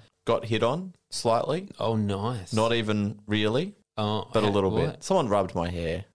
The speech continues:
Speaker 2: That's not hitting
Speaker 1: for a bit.
Speaker 2: on.
Speaker 1: Yeah, it's a bit of a hitting on. Like, while standing talking to me.
Speaker 2: Oh.
Speaker 1: Caressing my head a
Speaker 2: Like,
Speaker 1: little
Speaker 2: looking
Speaker 1: bit.
Speaker 2: at you face on.
Speaker 1: Yeah, yeah, yeah.
Speaker 2: I mean, those gu-, not to go back to the grunt guys, but they have, like, t-, rubbed my hair before.
Speaker 1: Interesting.
Speaker 2: But maybe that was a bullying tactic.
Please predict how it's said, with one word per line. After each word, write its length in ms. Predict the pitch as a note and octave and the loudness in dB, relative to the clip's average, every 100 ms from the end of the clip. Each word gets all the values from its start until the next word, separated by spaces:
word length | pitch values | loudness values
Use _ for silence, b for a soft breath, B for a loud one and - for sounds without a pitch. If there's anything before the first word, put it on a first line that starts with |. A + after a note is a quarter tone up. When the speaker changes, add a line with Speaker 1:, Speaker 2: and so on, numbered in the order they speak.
| _ | _
Speaker 2:
That's 220 | F3 F3 | -6 -4
not 160 | A#2 - | -4 -4
hitting 300 | F#2+ F#2+ C3 | -4 -2 2
Speaker 1:
for 100 | G#2+ | 2
a 60 | |
bit. 240 | F2+ E2+ - | 4 0 0
Speaker 2:
on. 140 | A2 | 0
Speaker 1:
Yeah, 80 | G2+ | 2
it's 120 | F3+ | 2
a 60 | - | 0
bit 220 | A2 F2 | 0 0
of 100 | E2+ | 0
a 60 | E2 | -2
hitting 320 | F#2+ E2+ E2+ | -2 -4 -4
on. 260 | E2+ E2 F#2 _ _ | -6 -6 -10 _ _
Like, 200 | E3+ F3 | -2 0
while 200 | - F3+ | 2 2
standing 380 | C#3 C3 A#2+ G#2 | 2 0 0 0
talking 260 | F2+ G2 F#2+ | -2 -2 -4
to 100 | - | -8
me. 180 | E2 G2+ _ - | -8 -10 _ -6
Speaker 2:
Oh. 300 | G#2+ G2 - - | -4 -2 -6 -10
Speaker 1:
Caressing 380 | - A2 G#2 G2 | -2 0 0 -2
my 140 | F2 | -4
head 100 | F#2 B2 | 0 0
a 20 | |
Speaker 2:
Like, 120 | A#2 | 0
Speaker 1:
little 160 | A2+ D#3+ | 0 0
Speaker 2:
looking 200 | F3 B2 | 0 -2
Speaker 1:
bit. 60 | |
Speaker 2:
at 120 | A#2 | -2
you 100 | A2+ | -4
face 320 | G#2+ G2+ G2 - | -4 -4 -4 -4
on. 180 | F#2+ | -2
Speaker 1:
Yeah, 180 | - F#2 | 0 2
yeah, 280 | C#2 F2 F#2 | 0 -2 -6
yeah. 120 | - G#2+ b b b b _ | -8 -12 b b b b _
Speaker 2:
I 60 | A2+ | -4
mean, 200 | C#3+ C#3+ | 0 2
those 300 | C#3+ A#3+ B3+ | 2 0 -2
gu-, 120 | - - A2 | -6 -6 -4
not 180 | B2 D3+ | -2 -2
to 60 | D#3 | -2
go 120 | A2+ | -2
back 180 | G2+ F#2+ | -2 -4
to 100 | G#2+ | -4
the 120 | - | -6
grunt 360 | F2 G2 A2 B2+ | -6 -4 -4 -6
guys, 300 | E2+ E2 E2 | -8 -8 -10
but 140 | G2 | -6
they 80 | A#2+ | -4
have, 100 | C#3 A2 | -2 -4
like, 240 | F2+ - | -6 -8
t-, 80 | - - | -12 -6
rubbed 340 | G2 F#2+ G2 | -4 -4 -4
my 220 | F#2+ G#2 | -4 -2
hair 280 | G#2 F#2+ F2 | -2 -4 -6
before. 400 | F#2+ F2+ F2 - | -8 -10 -10 -8
Speaker 1:
Interesting. 600 | - E3+ G3 A#3+ - - | -4 -2 -2 -2 -2 -2
Speaker 2:
But 60 | B2 | 0
maybe 240 | B2 C3+ | 0 0
that 100 | A#2+ | -2
was 120 | G#2 G2+ | -2 -4
a 40 | |
bullying 600 | F2+ G2+ G2+ F#2+ F#2 F#2 | -2 0 0 0 -4 -6
tactic. 540 | - F2+ - F2 - | -10 -10 -10 -12 -14